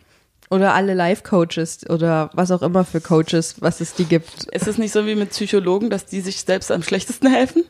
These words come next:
Speaker 1: <laughs> Kann sein. Habe ich auch schon mal irgendwo gehört.
Speaker 2: Ja. Sehr geil. Nee, aber das stimmt. Das stimmt. Weil ich habe auch gerade überlegt, weil ich schreibe ja sehr gerne und wenn ich zum Beispiel Autor wäre,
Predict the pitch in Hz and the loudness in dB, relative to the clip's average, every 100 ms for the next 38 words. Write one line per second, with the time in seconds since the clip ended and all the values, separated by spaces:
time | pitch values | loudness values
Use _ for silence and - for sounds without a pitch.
0 | _ - - - 196 196 - 165 180 180 | _ -6 -4 -2 -2 0 0 0 2 0
1 | 185 175 _ - 196 - 214 202 165 165 | -2 -6 _ -2 0 2 0 0 0 0
2 | 160 170 196 165 - _ _ _ - 190 | 0 0 0 -2 -6 _ _ _ -8 -6
3 | - - _ - - - - - - _ | -8 -12 _ -16 -14 -14 -14 -16 -20 _
4 | - - 165 170 - 190 - - - - | -20 -12 -10 -8 -10 -12 -18 -20 -20 -20
5 | - _ - 226 220 226 196 - 180 175 | -20 _ -2 2 4 2 -2 -4 -4 -4
6 | 165 _ - 185 - 185 202 208 214 214 | -6 _ -14 -12 -8 0 2 4 2 2
7 | 202 196 196 196 196 190 185 180 - - | 0 0 0 0 0 2 4 2 -2 -16
8 | - - - - 196 - 208 208 226 202 | -20 -20 -12 -4 -4 2 2 2 2 0
9 | 185 180 170 175 202 185 175 - 180 180 | 0 -2 -2 0 -2 -2 -4 -4 -2 -2
10 | - 180 185 190 185 165 180 196 175 196 | 0 0 0 0 -4 -2 -2 0 0 0